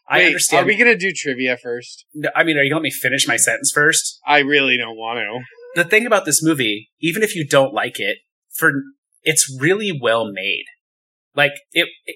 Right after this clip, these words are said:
Speaker 1: it got its own point across, right? It was saying,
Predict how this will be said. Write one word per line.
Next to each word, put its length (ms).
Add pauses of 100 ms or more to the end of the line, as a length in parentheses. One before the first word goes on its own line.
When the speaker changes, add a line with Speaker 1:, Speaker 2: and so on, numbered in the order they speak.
Speaker 1:
it 260
got 300
its 320
own 260 (140)
point 240
across, 640 (300)
right? 220 (600)
It 300
was 240
saying, 520